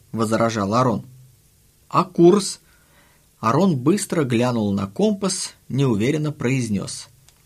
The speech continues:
"Сейчас сто восемьдесят". "Арон,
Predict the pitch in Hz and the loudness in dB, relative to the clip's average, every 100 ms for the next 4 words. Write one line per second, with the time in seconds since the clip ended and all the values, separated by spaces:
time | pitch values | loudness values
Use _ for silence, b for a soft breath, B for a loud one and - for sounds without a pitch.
0 | - - - 120 107 - 151 202 226 - | -14 -6 0 0 0 -2 0 0 -2 -6
1 | - - - - - _ 175 202 180 165 | -10 -12 -14 -12 -14 _ 4 6 6 6
2 | 165 143 151 143 143 139 135 - - _ | 6 4 0 2 2 0 -2 -4 -18 _
3 | _ _ _ _ _ - 127 131 117 | _ _ _ _ _ -2 2 2 0